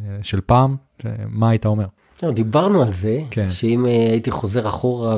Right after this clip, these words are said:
Speaker 2: ושוב נמצא ב-, בכל צומת, צומת של, של הלימודים, של הפסיכולוגיה, של עבודה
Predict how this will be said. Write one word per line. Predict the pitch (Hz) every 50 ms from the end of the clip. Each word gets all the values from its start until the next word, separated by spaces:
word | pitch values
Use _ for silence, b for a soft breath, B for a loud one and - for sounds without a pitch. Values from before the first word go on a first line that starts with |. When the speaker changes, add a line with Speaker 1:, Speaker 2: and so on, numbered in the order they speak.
| 98 95 90
Speaker 2:
ושוב | 104 101 104 104 104 101 101 101 101 98 98 98 101 101 - - 135 120
נמצא | 113 107 101 - - 123
ב-, | 113 104 110 107 104 101 101 98 90
בכל | 104 - - - 127
צומת, | 107 - - 127 123 117 110
צומת | - - - - 135 127 117 113 110
של, | - 104 95 92 -
של | - - 113 107
הלימודים, | 101 98 98 101 98 95 98 95 117 151 160 151 131
של | - 131 131
הפסיכולוגיה, | - - - 120 - - 131 120 123 120 117 110 107 110 110 107 104 - B B B B B B
של | B - - 104
עבודה | 104 104 95 104 104 98 131 143